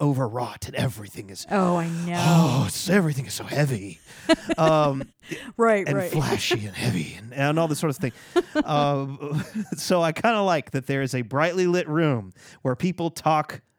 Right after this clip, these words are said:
Speaker 1: normally to each other.
Speaker 2: I think that's the same usefulness here, there's so many conversations in the mess hall, and it's usually character development conversations.
Speaker 1: Yeah.
Speaker 2: And this is certainly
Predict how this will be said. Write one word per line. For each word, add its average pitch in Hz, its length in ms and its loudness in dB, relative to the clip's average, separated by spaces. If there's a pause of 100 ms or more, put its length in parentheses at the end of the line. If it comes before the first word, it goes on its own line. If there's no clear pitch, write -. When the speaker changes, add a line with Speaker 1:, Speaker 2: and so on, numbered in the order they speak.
Speaker 1:
normally 139 640 0
to 135 200 -4
each 131 180 -4
other. 98 300 -6 (120)
Speaker 2:
I 208 80 -4
think 285 300 -4
that's 220 480 -4 (180)
the 190 140 -6
same 190 680 -4 (160)
usefulness 175 760 -6
here, - 400 -14 (280)
there's 196 160 -4
so 247 200 0
many 233 180 0
conversations 180 720 -6
in 170 100 -6
the 170 80 -8
mess 165 240 -8
hall, 156 260 -6
and 185 140 -6
it's 180 160 -8
usually 190 840 -4 (440)
character 180 420 -4
development 160 520 -8
conversations. - 880 -14
Speaker 1:
Yeah. 175 380 4
Speaker 2:
And 202 180 0
this 214 140 -2
is 185 180 -4
certainly 170 720 -4